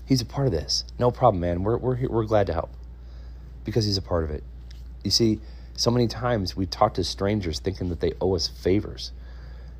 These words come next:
And in the kindness of the world, you and I might go and help somebody. We get a door for them or maybe help them put groceries in their car.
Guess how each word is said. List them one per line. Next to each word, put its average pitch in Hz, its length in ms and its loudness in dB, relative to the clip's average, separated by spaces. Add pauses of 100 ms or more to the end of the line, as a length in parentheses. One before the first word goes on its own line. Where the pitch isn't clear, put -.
(180)
And 98 220 6
in 98 60 4
the 92 60 0
kindness 123 460 4
of 87 100 2
the 85 60 0
world, 90 420 6
you 107 200 2
and 107 100 2
I 113 140 4
might 87 260 2
go 98 140 2
and 85 80 0
help 104 220 4
somebody. 71 360 -4
We 85 160 -8
get 90 180 0
a 90 60 2
door 82 320 2
for 90 140 -4
them 85 280 0
or 80 60 -2
maybe 85 200 -2
help 85 180 0
them 87 100 -6
put 87 160 -4
groceries 87 440 0
in 82 100 0
their 80 120 -2
car. - 440 0